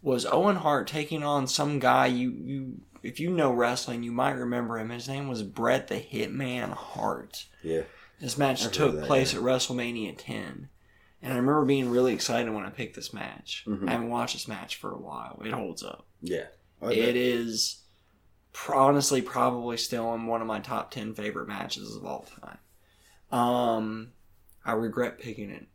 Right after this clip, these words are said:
Speaker 1: for this, and I'll get
Speaker 2: Okay.
Speaker 1: to that later. I do regret picking it for this purpose.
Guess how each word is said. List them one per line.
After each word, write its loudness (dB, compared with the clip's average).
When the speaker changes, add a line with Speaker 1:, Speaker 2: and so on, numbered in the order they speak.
Speaker 1:
for 0
this, 0
and -4
I'll 2
get 0
Speaker 2:
Okay. 2
Speaker 1:
to -2
that 0
later. -4
I 0
do -2
regret 2
picking 0
it -4
for -6
this 0
purpose. -2